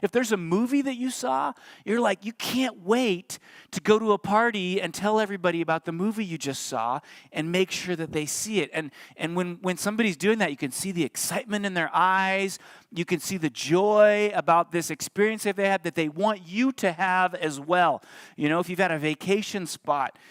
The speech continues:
you know, that you've gone to and it changed your life, you come back and you say, "You gotta go there. It's wonderful." This is natural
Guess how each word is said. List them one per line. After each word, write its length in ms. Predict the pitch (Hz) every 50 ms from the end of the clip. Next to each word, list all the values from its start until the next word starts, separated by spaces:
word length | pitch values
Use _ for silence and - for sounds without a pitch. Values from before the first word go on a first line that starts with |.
| - - _
you 160 | - - 156
know, 300 | 156 156 151 151 165 165 -
that 100 | 165 170
you've 200 | 170 156 151 123
gone 280 | - 175 180 180 185 175
to 260 | - - 190 175 170
and 100 | 170 151
it 120 | 135 113 -
changed 360 | - - 196 202 202 190 165
your 160 | 160 147 147
life, 480 | 147 165 190 202 202 190 170 147 - - - - - _ -
you 80 | 165
come 240 | - - - 196 190
back 200 | 196 190 180 180
and 80 | 175 180
you 60 | 175
say, 140 | - 185 190
"You 120 | 202 233
gotta 320 | - 277 285 269 262 262
go 340 | 226 240 262 262 269 285 294
there. 340 | 277 285 269 262 247 233 220
It's 220 | - 190 - -
wonderful." 560 | 185 196 208 226 233 240 247 247 - - 208 170
This 220 | 185 233 233 -
is 140 | 277 240 202
natural 880 | 196 185 185 208 220 240 262 262 - - - 277 269 269 269 254 247